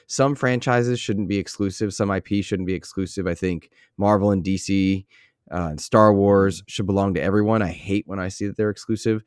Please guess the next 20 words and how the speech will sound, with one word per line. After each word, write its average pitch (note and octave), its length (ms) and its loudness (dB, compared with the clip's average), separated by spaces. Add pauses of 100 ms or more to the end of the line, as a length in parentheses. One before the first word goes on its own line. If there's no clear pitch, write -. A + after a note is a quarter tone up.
(260)
Spider-Man G#2 880 2
really G2 260 2
broke F#2+ 240 0
my F2 100 -2
heart F#2+ 240 -2
when G#2+ 120 -4
it G2+ 60 -4
was A2 120 -4
exclusive, B2+ 560 0
and F#2+ 120 0
it - 120 -6
stinks - 420 -6
that - 200 -8
Xbox F2+ 400 -6
gamers F2+ 360 -4
aren't F2 180 -8
getting F2 200 -4
to E2 60 -4
experience G2+ 560 -6
it. A2 160 0